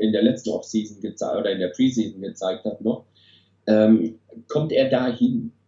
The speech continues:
Kann er an die Leistung anknüpfen? Wenn er an die Leistung anknüpfen kann, dann ist er natürlich ein heißer Kandidat dafür, dass er da richtig Spielanteile bekommt.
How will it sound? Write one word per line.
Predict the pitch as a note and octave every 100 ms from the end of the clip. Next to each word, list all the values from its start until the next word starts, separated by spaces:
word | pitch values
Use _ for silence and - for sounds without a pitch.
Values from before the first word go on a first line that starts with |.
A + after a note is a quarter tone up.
| _ _ _
Kann | - A#2+
er | C#3
an | A#2+ B2
die | B2
Leistung | A#2+ A#2+ - A#2
anknüpfen? | A2 C3+ - - F#2
Wenn | G2 D#3+
er | D3+
an | C3+ C3
die |
Leistung | A#2 G2+ A#2 A#2 A#2+
anknüpfen | - - A2 - - -
kann, | - A2+
dann | - C#3
ist | - C#3+
er | D3
natürlich | D3 C3+ C#3 C3 B2 A#2+
ein |
heißer | A2+ - C3+
Kandidat | B2 A#2+ A2+ - A#2 -
dafür, | - A#2 B2+
dass | A#2+ A#2
er | A#2
da | A2
richtig | A#2 - A2+
Spielanteile | - - A3+ - - C4
bekommt. | A#3+ A#3 - -